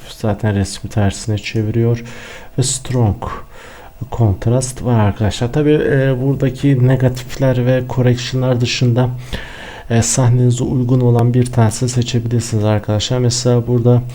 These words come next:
Darker'ı seçtiğimiz zaman bizim için, e, yeterli oluyor. Sonrasında okey diyerek buradan da çıkıyoruz arkadaşlar. İmajdan brightness kontrasta geliyoruz.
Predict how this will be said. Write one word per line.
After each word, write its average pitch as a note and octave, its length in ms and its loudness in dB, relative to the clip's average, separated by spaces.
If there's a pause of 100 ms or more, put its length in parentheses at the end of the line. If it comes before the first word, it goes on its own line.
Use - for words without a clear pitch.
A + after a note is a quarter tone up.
(480)
Darker'ı B2 400 2
seçtiğimiz B2 600 0
zaman B2 340 2
bizim A#2 240 0
için, C3 400 -2
e, A2 180 0
yeterli A2 840 2 (640)
oluyor. C3 220 4
Sonrasında - 420 0
okey B2+ 360 0
diyerek C3 340 2
buradan B2+ 360 2
da A2+ 60 4
çıkıyoruz G#2+ 420 -2
arkadaşlar. A2 800 0 (100)
İmajdan B2 1600 0 (1300)
brightness A#2 580 0
kontrasta A#2 800 0
geliyoruz. A2 680 2